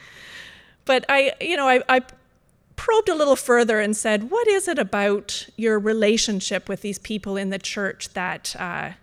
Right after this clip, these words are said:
you know, what is the fellowship for you there?" And he said, "You know, it's interesting. There's people of different ages, and there's students who are studying different, different things, and there's, um, you know, people from different cultures. We all come together,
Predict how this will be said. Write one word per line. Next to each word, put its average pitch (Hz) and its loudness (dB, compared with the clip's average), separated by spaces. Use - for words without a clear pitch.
you 226 -4
know, 196 -2
what 240 -6
is 240 -6
the 202 -6
fellowship - -6
for - -10
you 185 -6
there?" 180 -6
And 175 -10
he 247 -10
said, 233 -6
"You 285 -8
know, 277 -4
it's 269 -6
interesting. 196 -4
There's 196 -8
people 233 -6
of 202 -4
different 214 -4
ages, 170 -6
and 190 -8
there's 190 -4
students 247 -2
who 208 -2
are 185 -2
studying 208 -2
different, 226 0
different - -2
things, 190 -4
and 202 -6
there's, 214 -4
um, 196 -6
you 247 -6
know, 226 -2
people 262 -6
from 247 -4
different 233 -4
cultures. 185 -6
We 262 -4
all 269 0
come 277 -4
together, 233 -4